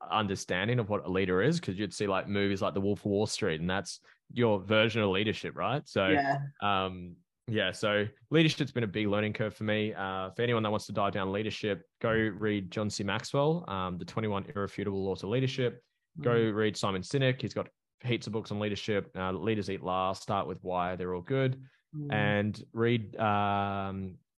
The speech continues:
Speaker 1: Jocko Willink, Leadership Tactics and Strat-, Strategies and Tactics, and also Extreme Ownership. They're kind of my big influences with leadership. But yeah, leadership's a big, big, big conversation. I'm still working on my leadership. We all are. But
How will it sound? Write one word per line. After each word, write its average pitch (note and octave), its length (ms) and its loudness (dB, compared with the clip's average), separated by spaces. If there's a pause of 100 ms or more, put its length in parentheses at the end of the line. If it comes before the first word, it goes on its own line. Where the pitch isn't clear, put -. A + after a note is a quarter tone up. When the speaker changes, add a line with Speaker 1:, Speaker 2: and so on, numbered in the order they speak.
(120)
Speaker 1:
Jocko A#2+ 380 2
Willink, C3 400 2
Leadership G#2+ 440 -2
Tactics A2+ 440 -4
and G2+ 80 -6
Strat-, A#2+ 340 0
Strategies G#2 480 0
and F#2+ 100 -6
Tactics, B2 600 -4 (340)
and A2 160 0
also A2 440 0
Extreme F#2+ 400 -4
Ownership. F2 420 -4
They're G2+ 160 0
kind G2 180 -4
of F#2 60 -4
my E2+ 80 -2
big F2+ 220 -4
influences F2+ 640 -4
with - 120 -10
leadership. C3 520 0
But F#2 300 -2 (460)
yeah, G#2 160 4
leadership's C#3 440 2
a B2+ 40 2
big, G2 640 2 (260)
big, G2+ 300 -2
big F#2 160 -2
conversation. F#2 880 -4
I'm G2 200 0
still A2 180 -2
working G#2 220 0
on G2+ 60 0
my A#2 120 2
leadership. C3 440 2
We G#2 100 -2
all F#2+ 180 0
are. D3 340 2 (200)
But F2+ 280 0